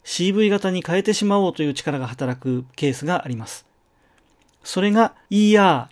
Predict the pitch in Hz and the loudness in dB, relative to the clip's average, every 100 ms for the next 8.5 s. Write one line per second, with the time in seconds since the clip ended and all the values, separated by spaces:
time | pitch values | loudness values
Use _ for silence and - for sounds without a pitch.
0 | - 175 190 196 196 170 131 127 156 185 | -8 -4 0 4 6 4 2 -4 -6 0
1 | 190 185 160 131 - _ 160 180 180 185 | 6 8 6 4 -6 _ -6 -2 0 2
2 | 180 135 - 180 143 139 151 143 175 - | 0 -2 0 0 0 0 0 2 -2 0
3 | 147 131 120 - _ _ - 156 190 160 | 0 2 0 -6 _ _ -6 -2 2 2
4 | 127 - _ - 190 208 202 180 131 - | 0 -8 _ -2 4 8 8 8 2 -4
5 | - 175 185 185 180 143 - - 170 180 | -6 -2 4 6 6 4 0 -6 -4 -2
6 | 185 180 156 127 - 175 185 185 175 131 | 0 0 -2 -4 -4 -2 6 8 8 6
7 | - 170 170 151 156 160 156 143 156 180 | 0 0 0 0 -2 -2 -2 -2 0 -2
8 | 139 117 113 - | -4 -4 -8 -12